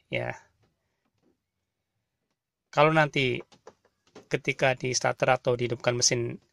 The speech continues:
kondisinya tetap menyala, berarti ada hal yang tidak normal pada sistem kerja kelistrikan mobil ini, terutama yang berkaitan dengan, berkaitan dengan, dengan sensor-sensornya.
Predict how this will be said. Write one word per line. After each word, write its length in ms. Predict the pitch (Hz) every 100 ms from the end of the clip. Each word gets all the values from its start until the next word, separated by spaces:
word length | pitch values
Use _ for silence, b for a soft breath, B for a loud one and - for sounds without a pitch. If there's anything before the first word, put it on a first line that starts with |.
| _ _
kondisinya 480 | - 123 120 - 120
tetap 240 | 123 131 131
menyala, 400 | 135 127 127 226 - _ _ _
berarti 640 | - 123 120 135 143 151 - _ _ _ _ _
ada 320 | 131 131 135 120
hal 240 | 127 131
yang 160 | 127 123
tidak 240 | 127 -
normal 640 | 131 123 127 123 120 120 - _ _ _ _
pada 240 | - 123 120
sistem 800 | - - - 151 151 147 147 185 - _ _ _ _ _ -
kerja 640 | 123 - - 147 139 139 - _ _ _ _ _ _
kelistrikan 800 | 123 120 131 127 127 127 127 - -
mobil 400 | 123 - 127 131
ini, 160 | 127
terutama 480 | 127 127 127 127 127
yang 80 | 117
berkaitan 400 | 120 113 117 120
dengan, 160 | 117 123 - _ -
berkaitan 560 | - 123 123 - 131 123
dengan, 160 | 123 -
dengan 260 | 131 127 127 139
sensor-sensornya. 1120 | - 120 117 120 123 - 117 - 123 123